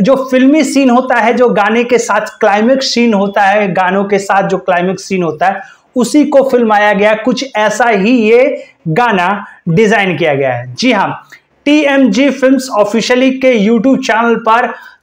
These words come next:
थार का टीजर आया है। रवि यादव हैं और रवि यादव का जबरदस्त वाला ये जो featuring वाला जो अंदाज है, वो लोगों को एकदम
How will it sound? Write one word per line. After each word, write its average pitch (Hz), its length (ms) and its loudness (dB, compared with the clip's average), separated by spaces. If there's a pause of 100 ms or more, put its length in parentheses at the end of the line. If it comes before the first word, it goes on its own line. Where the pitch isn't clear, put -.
(200)
थार 233 280 2
का 226 200 0
टीजर 214 520 0
आया 165 220 0
है। 147 360 0
रवि 214 220 0
यादव 226 380 2
हैं 262 200 -2 (460)
और 190 240 2
रवि 220 300 2
यादव 202 300 2 (100)
का 196 80 0
जबरदस्त 190 760 -2
वाला 196 300 2
ये 190 180 0
जो 185 120 -2
featuring 208 680 -2
वाला 175 220 0
जो 170 160 -2
अंदाज 175 480 0
है, 170 320 -4 (420)
वो 196 500 2 (280)
लोगों 208 420 4
को 220 200 2
एकदम 196 480 0